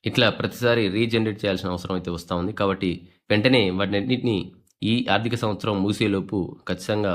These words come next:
ఉద్యోగుల ఖాతాలో, ఉపాధ్యాయుల ఖాతాలో జమ చేయాలని చెప్పేసి ఉద్యోగులు, ఉపాధ్యాయులు అందరూ కోరుకుంటున్నట్లు టీఈ ఐకాసా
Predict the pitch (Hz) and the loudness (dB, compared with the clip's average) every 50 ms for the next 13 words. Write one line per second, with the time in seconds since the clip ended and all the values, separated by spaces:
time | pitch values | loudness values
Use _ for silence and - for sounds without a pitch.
0 | - - - 98 92 95 101 107 104 98 95 - 95 95 - 101 95 101 117 - | -2 -4 -6 -4 -2 0 0 0 0 -2 -2 -4 -4 -4 -2 -2 -2 -2 -4 -4
1 | - - 95 90 98 92 92 90 - 87 90 - 95 95 92 82 - - 90 90 | -4 -4 -2 0 0 0 -2 -2 -4 -4 -4 -2 -2 -2 -2 -2 -4 -4 -2 0
2 | 98 95 104 101 - 101 92 90 90 92 87 90 - 90 90 - 117 98 87 - | 0 2 0 0 0 0 -2 0 0 -2 -4 -2 -4 -4 -2 -2 -2 -2 -2 -4
3 | - - _ _ _ - - - _ _ - 92 92 101 98 101 104 104 92 95 | -8 -16 _ _ _ -20 -20 -20 _ _ -4 -2 2 2 2 2 2 0 0 -2
4 | 90 90 98 92 92 92 87 90 90 92 92 90 90 92 90 85 - 92 82 85 | -2 0 0 0 0 0 0 0 2 0 0 -2 -2 -4 -4 -4 -4 -6 -6 -4
5 | 90 85 - - 104 87 - - _ _ _ _ _ _ _ - 110 110 113 107 | -6 -6 -2 -2 -4 -4 -4 -8 _ _ _ _ _ _ _ 0 2 4 4 4
6 | 95 95 95 107 92 90 - 101 87 | 4 2 2 0 -2 0 0 0 0